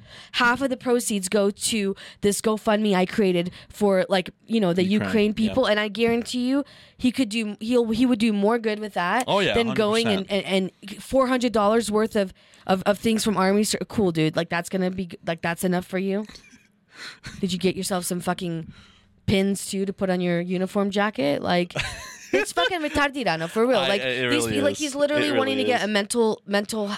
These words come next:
Speaker 1: mental issues for what?
Speaker 2: I think he,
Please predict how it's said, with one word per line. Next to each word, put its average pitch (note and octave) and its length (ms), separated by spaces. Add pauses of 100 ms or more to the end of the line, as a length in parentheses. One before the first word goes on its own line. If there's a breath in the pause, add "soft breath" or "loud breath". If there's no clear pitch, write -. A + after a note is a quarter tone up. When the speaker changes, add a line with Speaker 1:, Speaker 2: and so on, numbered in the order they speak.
Speaker 1:
mental G3+ 420
issues B3+ 640 (540 loud breath)
for A#3 200
what? G3 320 (180)
Speaker 2:
I D#3 100
think A3+ 140
he, F3 120